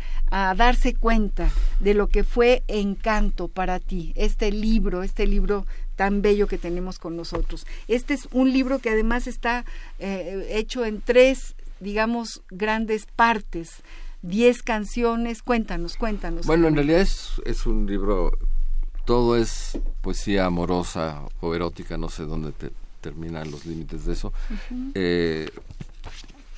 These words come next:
Speaker 2: sostenido, digamos, es el único tema de todo el libro, es un,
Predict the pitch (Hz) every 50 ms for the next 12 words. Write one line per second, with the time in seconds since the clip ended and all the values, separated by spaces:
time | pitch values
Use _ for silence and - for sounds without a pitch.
0 | - - - - - - - - - 117 107 - - 117 117 123 123 131 123 110
1 | 104 92 95 92 92 95 92 92 90 85 80 95 90 82 - 104 90 101 113 120
2 | 123 123 - 101 95 - - 95 92 92 90 87 78 73 - - 92 80 76 82
3 | 78 80 87 82 101 95 101 87 78 76 - - - - - 71 71 71